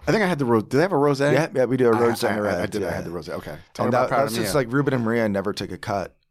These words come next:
Speaker 2: of the Quadrilla. They wanted all that money
Speaker 1: To go to the
Speaker 2: going to the
Speaker 1: crew.
Speaker 2: workers. I
Speaker 1: Wow.
Speaker 2: mean, Ruben and Maria, they're the American dream in one generation, right?
Speaker 1: Mm.
Speaker 2: Quadrilla is all about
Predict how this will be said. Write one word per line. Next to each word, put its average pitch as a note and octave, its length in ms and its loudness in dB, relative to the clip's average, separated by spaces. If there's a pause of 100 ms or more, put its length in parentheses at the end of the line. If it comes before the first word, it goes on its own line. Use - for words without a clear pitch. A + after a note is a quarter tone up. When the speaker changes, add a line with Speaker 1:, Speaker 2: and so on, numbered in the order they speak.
(260)
Speaker 2:
of F#2+ 260 -6
the F2+ 100 -8
Quadrilla. G2+ 640 -8
They G#2 160 -4
wanted G2 260 -4
all F#2 160 0
that F2+ 140 -4
money F2 420 -12
Speaker 1:
To G2+ 80 -8
go F2+ 180 -6
to F2 360 -12
the F#2 80 -14
Speaker 2:
going G2 280 -6
to - 80 -4
the D3+ 40 -2
Speaker 1:
crew. - 80 -2
Speaker 2:
workers. F2 320 -6
I E2+ 180 -8
Speaker 1:
Wow. B2 60 0
Speaker 2:
mean, A2+ 120 -2
Ruben C3 220 0
and A#2+ 100 0
Maria, A2+ 220 0
they're G2+ 140 0
the G2+ 80 0
American F#2+ 340 -4
dream F#2 180 -8
in E2+ 120 -8
one F#2 240 -6
generation, D2+ 480 -12
right? E2+ 180 -10 (140)
Speaker 1:
Mm. B2 280 -2 (100)
Speaker 2:
Quadrilla A#2+ 340 -2
is A#2 140 -2
all G#2 100 2
about F#2+ 420 -2